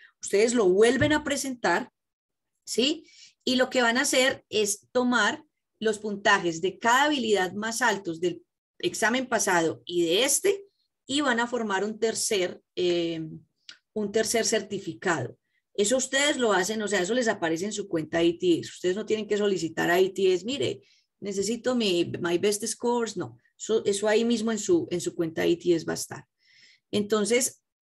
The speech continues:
el, el, el puntaje, el número de candidatos en todo el mundo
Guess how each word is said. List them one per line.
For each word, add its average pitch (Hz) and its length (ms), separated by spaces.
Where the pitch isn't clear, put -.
el, 214 360
el, 196 300
el 180 220
puntaje, 208 580
el 202 120
número 302 540
de 190 460
candidatos 202 680
en 185 180
todo 240 240
el 254 100
mundo 208 460